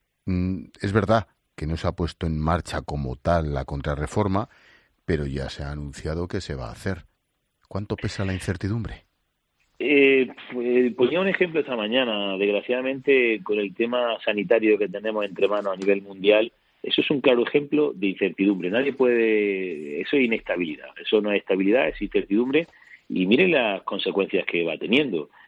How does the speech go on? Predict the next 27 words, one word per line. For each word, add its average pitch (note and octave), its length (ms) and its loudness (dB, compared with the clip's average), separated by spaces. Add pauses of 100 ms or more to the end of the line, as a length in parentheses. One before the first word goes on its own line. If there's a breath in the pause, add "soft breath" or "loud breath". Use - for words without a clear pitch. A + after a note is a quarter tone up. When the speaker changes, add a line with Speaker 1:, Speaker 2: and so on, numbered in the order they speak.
Speaker 2:
Eh, F2+ 440 -2
esa B2 140 4
incertidumbre A#2+ 800 0
provoca, G2 680 0
eh, D2 440 -12
parálisis. F2+ 540 0 (300 loud breath)
Y E2 340 2
realmente, F2+ 1080 0
eh, D2+ 60 -14
nosotros, G2+ 580 2
el F2 200 -2
mundo F#2+ 200 -2
empresarial, F2+ 680 2 (260 loud breath)
estamos G#2+ 920 0
inmersos B2 640 2
en A2+ 120 2
una B2+ 120 -4
incertidumbre B2 520 0
regulatoria. F2+ 680 0 (280 loud breath)
¿Qué F3 160 6
ocurrirá? G2+ 840 0
Eh, D#2 280 -8
¿cuáles C3 260 2
son D#3 200 0
las A#2 120 0
nuevas A#2+ 240 -2
condiciones A#2 680 0